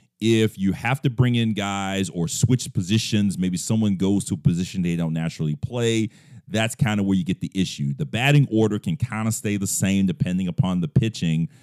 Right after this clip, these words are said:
but I feel like having healthy bats, having healthy guys going for that long one hundred and sixty-two game schedule, which I still think <laughs> is too long to play baseball, I think that's kinda where they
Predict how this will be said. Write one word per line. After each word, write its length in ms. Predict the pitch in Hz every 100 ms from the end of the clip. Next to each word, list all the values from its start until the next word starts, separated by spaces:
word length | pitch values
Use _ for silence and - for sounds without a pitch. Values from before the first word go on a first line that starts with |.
| _ _ _
but 320 | 101 98 92 - _ _
I 100 | 90
feel 280 | 90 - 135
like 240 | 120 107 -
having 580 | - 117 117 117 113
healthy 520 | 104 - 113 110 113 98
bats, 420 | 95 95 90 -
having 320 | 101 107 95
healthy 320 | 104 - 95
guys 600 | 87 98 92 90 92 87 - - _ 85
going 360 | 101 107 101
for 120 | - 87
that 280 | 87 85
long 720 | 76 80 90 98 101 98 85 80
one 160 | 92
hundred 240 | 104 98 87
and 100 | 90
sixty-two 460 | 101 - 87 101
game 220 | 87 87
schedule, 360 | - 92 82 85
which 160 | 82 -
I 60 | 76
still 480 | - - - 104 92
think 300 | 92 85 -
<laughs> 20 |
is 320 | 113 - - -
too 300 | - 156 139
long 540 | 101 104 95 90 87 - - _ -
to 120 | 90
play 240 | 98 90
baseball, 800 | 78 95 107 - 73 67 65 65 - - _ - 95
I 120 | 98
think 340 | - 117 110
that's 220 | 95 90
kinda 400 | - - 107 101
where 300 | 92 92 92
they 400 | 87 85 85 82